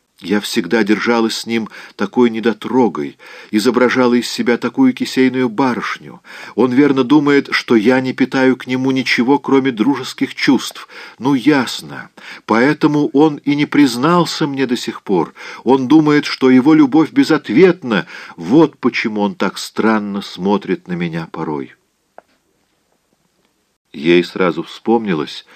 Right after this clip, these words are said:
как она не раз ловила на себе этот взгляд, когда в серых глазах Эшли, таких непроницаемых обычно,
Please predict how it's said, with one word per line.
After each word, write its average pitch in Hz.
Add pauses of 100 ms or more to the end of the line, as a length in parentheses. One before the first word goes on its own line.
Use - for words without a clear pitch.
(360)
как 90
она 95
не 92
раз 98
ловила 95
на 90
себе 87
этот 92
взгляд, 82 (280)
когда 87
в -
серых 101
глазах 95
Эшли, 98 (260)
таких 101
непроницаемых 98
обычно, 101